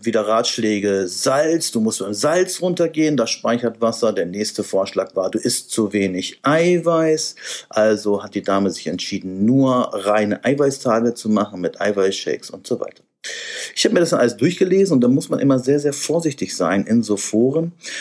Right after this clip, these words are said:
wenn man etwas postet, was nicht so normal ist, beziehungsweise was Leute noch nie gehört haben. Ich weiß nicht, kennt ihr das auch? Jemand, äh, du, du sagst irgendwas und dann sagt der andere, „Das habe ich ja noch nie gehört.“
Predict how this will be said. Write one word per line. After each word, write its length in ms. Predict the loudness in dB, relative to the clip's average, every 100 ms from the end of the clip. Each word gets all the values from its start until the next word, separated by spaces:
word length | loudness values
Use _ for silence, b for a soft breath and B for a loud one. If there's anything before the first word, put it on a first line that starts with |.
| B
wenn 140 | 0 2
man 120 | 2
etwas 340 | 0 0 -2
postet, 760 | -4 -4 2 2 2 0 -2 -2
was 260 | -4 -2 2
nicht 540 | 2 2 -2 -12 -14
so 400 | -10 -2 0 2
normal 640 | 2 2 2 0 -2 -4
ist, 460 | -4 -4 -8 -10 -12 B B B
beziehungsweise 520 | -2 2 4 4 2
was 160 | -2 2
Leute 300 | 4 4 4
noch 280 | 2 2 2
nie 340 | 2 2 0
gehört 440 | 0 0 -4 -6
haben. 320 | -4 -4 -6 -14
Ich 120 | -4
weiß 140 | 0 0
nicht, 140 | 0
kennt 140 | -2 -2
ihr 60 |
das 140 | 0 0
auch? 220 | 0 -2 B B B
Jemand, 440 | 2 2 2 0
äh, 280 | 2 2 0
du, 140 | -4
du 140 | -2 0
sagst 420 | 0 -2 -2 0
irgendwas 480 | 2 2 0 -2 0
und 140 | 0
dann 120 | 2
sagt 280 | 2 -2 0
der 320 | 0 0 0
andere, 460 | 0 2 2 2 0 B B B
„Das 220 | -2 2
habe 180 | 2 2
ich 80 | 2
ja 100 | 2
noch 180 | 2
nie 180 | 2 2
gehört.“ 480 | 0 -2 -4 -6 -12